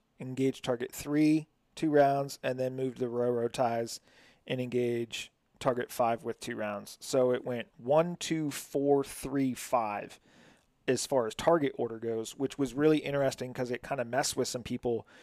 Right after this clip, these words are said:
'cause you could see both coyotes downrange. You just had to remember coyote on the right, coyote on the right, coyote on the right. So,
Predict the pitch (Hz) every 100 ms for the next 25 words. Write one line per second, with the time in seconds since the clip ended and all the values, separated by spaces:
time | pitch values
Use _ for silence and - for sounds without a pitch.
0 | - _ 135 123 139 - 120 - - 180
1 | 156 127 120 _ _ _ _ 117 131 139
2 | 143 139 - - _ - - 147 156 147
3 | 123 117 120 110 - _ - 131 127 120
4 | 139 131 120 113 120 131 - 127 123 120
5 | 123 143 127 117 104 - 127 123 120 120
6 | 117 120 117 - 120 120 120 117 113 113
7 | 110 110 - 117 113 113 104 98 107 117
8 | 107 - _ - - _ - 143 131 127
9 | 117